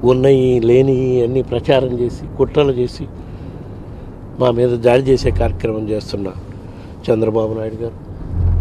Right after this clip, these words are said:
ఆయనతో తొత్తుగా ఉన్న పవన్ కళ్యాణ్, వీళ్ళే మా ప్రధాన శత్రువులు. కాంగ్రెస్ పార్టీ కానీ, బీజేపీ కానీ ఈ రాష్ట్రంలో పెద్ద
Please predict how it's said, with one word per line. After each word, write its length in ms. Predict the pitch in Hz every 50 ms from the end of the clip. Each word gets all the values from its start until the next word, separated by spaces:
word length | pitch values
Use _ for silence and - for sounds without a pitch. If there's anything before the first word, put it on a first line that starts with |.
| - - - - - - - - -
ఆయనతో 280 | 160 156 147 139 139 147 135 -
తొత్తుగా 340 | 139 127 - 139 123 123 120 113 110
ఉన్న 140 | 113 107 104 95 - - - - - - - - - - - - - - - - - - - - - - - - - - - - - - - -
పవన్ 220 | 139 131 120 104 - -
కళ్యాణ్, 320 | 92 95 - - - - - - - - - - - - - - - - - - - - -
వీళ్ళే 220 | 92 90 101 113 120
మా 140 | 127 123 113
ప్రధాన 340 | - - 101 98 107 101 98 -
శత్రువులు. 360 | 110 104 - - 104 107 127 - -
కాంగ్రెస్ 340 | 110 104 104 104 104 98 - - -
పార్టీ 260 | 104 101 - - 107
కానీ, 300 | 98 107 104 104 - - - - - - - - - - - - - - - 113
బీజేపీ 400 | 117 113 107 110 107 - - 104 95 104
కానీ 200 | 107 107 110 - - - - - - -
ఈ 40 | 107
రాష్ట్రంలో 480 | 101 101 98 - - - 110 104 104 101
పెద్ద 260 | - 104 90 85